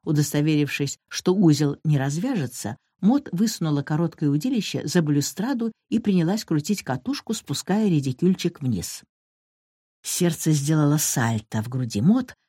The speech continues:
когда входная дверь внезапно со скрипом повернулась на петлях, и на крыльце показался силуэт. Она ведь не слышала, чтобы язва выходила из кабинета.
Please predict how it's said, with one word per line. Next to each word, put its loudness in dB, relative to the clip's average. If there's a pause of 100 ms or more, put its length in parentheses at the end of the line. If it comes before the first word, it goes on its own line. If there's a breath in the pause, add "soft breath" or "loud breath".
когда 0
входная -2
дверь 0
внезапно 0
со -4
скрипом -4
повернулась -4
на -6
петлях, -4 (180)
и 4
на 6
крыльце -6
показался -6
силуэт. -10 (600)
Она -2
ведь -2
не 0
слышала, 0
чтобы -2
язва 0
выходила 0
из 0
кабинета. 0